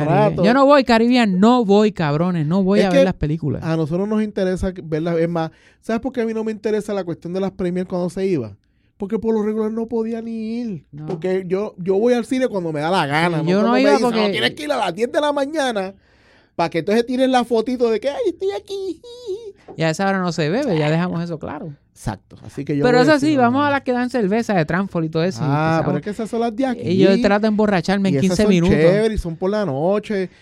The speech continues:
Speaker 2: pero estas premier de ver la película antes que todo el mundo, ah, yo no voy a hablar de ella, así que. Ah,
Speaker 1: No.
Speaker 2: pero vi Mulan.
Speaker 1: Hay mucha.
Speaker 2: Uh,
Speaker 1: y
Speaker 2: vi
Speaker 1: no
Speaker 2: Mulan.
Speaker 1: hablamos de Mulan.
Speaker 2: Vi Mulan y me
Speaker 1: ¿Verdad?
Speaker 2: gustó.
Speaker 1: Cuéntame, porque s-, presiento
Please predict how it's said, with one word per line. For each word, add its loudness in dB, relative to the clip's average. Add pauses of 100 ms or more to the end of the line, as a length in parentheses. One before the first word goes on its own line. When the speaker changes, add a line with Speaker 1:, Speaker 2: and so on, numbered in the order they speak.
(140)
Speaker 2:
pero -2
estas -4
premier -2
de 0
ver 0
la 0
película -2
antes -8
que -8
todo -8
el -6
mundo, -6 (120)
ah, -10
yo -6
no -4
voy 0
a -2
hablar -2
de -8
ella, -8
así -16
que. -18 (1400)
Ah, 4
Speaker 1:
No. 2
Speaker 2:
pero 0
vi -2
Mulan. 0 (100)
Speaker 1:
Hay -2
mucha. -2
Speaker 2:
Uh, 6
Speaker 1:
y 2
Speaker 2:
vi 4
Speaker 1:
no 2
Speaker 2:
Mulan. 4
Speaker 1:
hablamos 0
de -4
Mulan. -2
Speaker 2:
Vi -2
Mulan -2
y -4
me -4
Speaker 1:
¿Verdad? 4
Speaker 2:
gustó. -2
Speaker 1:
Cuéntame, 2
porque 0
s-, -14 (320)
presiento 2